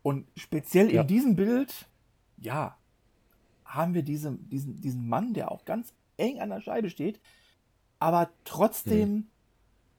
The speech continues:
Speaker 1: total in sich gekehrt ist. Würde man, also ist,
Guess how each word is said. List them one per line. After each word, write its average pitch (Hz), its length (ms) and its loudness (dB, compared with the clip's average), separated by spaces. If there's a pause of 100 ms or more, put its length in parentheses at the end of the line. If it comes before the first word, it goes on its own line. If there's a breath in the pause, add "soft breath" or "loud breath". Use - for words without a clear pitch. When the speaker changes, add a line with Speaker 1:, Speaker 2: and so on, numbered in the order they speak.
(260)
Speaker 1:
total 190 420 -2
in 240 240 0
sich - 200 -8
gekehrt 143 440 -2
ist. - 420 -8 (2000)
Würde 202 300 8
man, 202 240 6
also 143 180 -2
ist, 143 440 -4